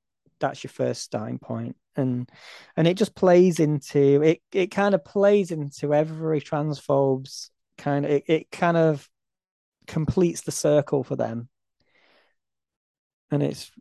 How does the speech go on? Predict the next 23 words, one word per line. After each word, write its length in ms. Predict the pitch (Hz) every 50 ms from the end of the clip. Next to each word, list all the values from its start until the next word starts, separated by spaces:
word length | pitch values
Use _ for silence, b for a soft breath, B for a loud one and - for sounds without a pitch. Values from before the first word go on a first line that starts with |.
| -
and 180 | - 147 139 139
it's 280 | 135 139 - - -
like, 240 | 160 143 147 143 143
what 160 | 156 151 147
can 140 | - - 156
you 100 | 143 135
do? 200 | 147 165 165 151 - -
You 100 | 170 147
know, 180 | 135 127 135 - _ _ _ _ -
what 180 | - 147 -
can 140 | - 156 151
you, 80 | 170 156
ca-, 200 | - 170 165 170
'cause 180 | - - 165 180
you, 100 | 190 190 -
'cause 180 | - 208 196
those 200 | 196 226 226 214
people 300 | - - 202 165 - 185
already 280 | 175 165 165 160 160 156
thought 480 | - - - 175 196 208 190 147 - _ _ _ _ -
that 140 | - 135 135
mermaids 720 | 147 143 139 135 131 131 131 127 123 120 117 120 - - -
were, 280 | 135 127 127 123 113